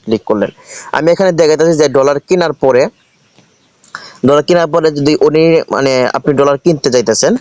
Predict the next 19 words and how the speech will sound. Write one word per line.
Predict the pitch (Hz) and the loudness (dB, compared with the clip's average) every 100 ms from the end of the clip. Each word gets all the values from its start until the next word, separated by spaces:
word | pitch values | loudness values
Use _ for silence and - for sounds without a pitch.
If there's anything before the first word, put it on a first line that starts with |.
| - | -4
তো | 131 | -2
আমি | 131 143 | -2 -2
টাকা | 160 165 139 | -2 -2 -2
দিছেন, | 131 147 233 - - - | 0 0 -2 -6 -20 -2
কিন্তু | 147 143 143 | 0 2 2
উনি | 143 139 | 2 2
ডলারটা | 127 131 151 | 2 2 0
রিলিজ | 143 147 - 156 | 2 0 0 -2
করতেছে | 147 127 - | -2 -2 -2
না, | 107 | -2
মানে, | 110 131 | -2 0
ডলারটা | 127 127 120 151 | 0 0 0 0
উনি | 135 127 | 0 -2
দিতে | 147 170 | 0 0
চাইতেছে | 170 160 151 117 | 0 0 0 -2
না, | 98 - - - _ | -4 -8 -20 -20 _
তখন | 143 143 170 | -4 -2 -2
আপনি | 160 - 170 214 - _ - - | -2 0 0 0 -4 _ -10 -6
কাস্টমার | 135 - 147 | -4 -2 0